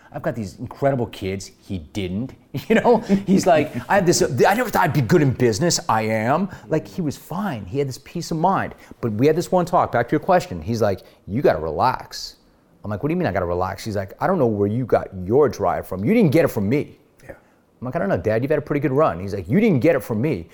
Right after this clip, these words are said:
Speaker 1: So to answer your question, where'd it come from? I don't know, man. I,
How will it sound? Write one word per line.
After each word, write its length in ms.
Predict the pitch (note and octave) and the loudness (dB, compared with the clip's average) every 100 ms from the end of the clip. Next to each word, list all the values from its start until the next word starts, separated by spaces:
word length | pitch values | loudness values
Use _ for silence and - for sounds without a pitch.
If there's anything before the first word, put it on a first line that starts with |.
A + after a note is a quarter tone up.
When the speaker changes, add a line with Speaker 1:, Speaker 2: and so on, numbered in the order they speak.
| - - | -20 -8
Speaker 1:
So 120 | A2 | 0
to 60 | |
answer 220 | B2 E3+ F3+ | 0 4 2
your 80 | |
question, 380 | E3 D#3 C3+ G2+ | 4 2 2 2
where'd 140 | F#2+ C#3 | 4 4
it 80 | |
come 160 | D3 D#3 | 2 0
from? 220 | D#3 E3 - - - | 2 -2 -4 -16 -6
I 60 | E3+ | 0
don't 120 | D#3 | 2
know, 140 | A#2+ | 4
man. 220 | A2 G2 A#2 | 2 2 2
I, 160 | C#3+ | 2